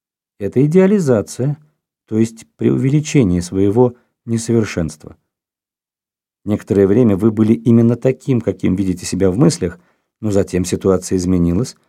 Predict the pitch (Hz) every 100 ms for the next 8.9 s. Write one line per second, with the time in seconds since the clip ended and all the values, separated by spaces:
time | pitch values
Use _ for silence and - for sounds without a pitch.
0 | _ _ - 123 110 107 110 101 95 104
1 | 139 139 - 104 98 123 131 135 143 147
2 | 160 143 101 87 - _ _ _ 104 -
3 | 107 107 101 107 98 113 - 98 95 98
4 | 90 85 107 139 147 147 _ _ _ -
5 | 107 98 92 95 90 92 120 - 117 107
6 | 95 90 101 90 92 95 113 - 92 87
7 | 92 123 - _ _ _ _ 127 110 104
8 | 92 98 123 104 92 82 82 71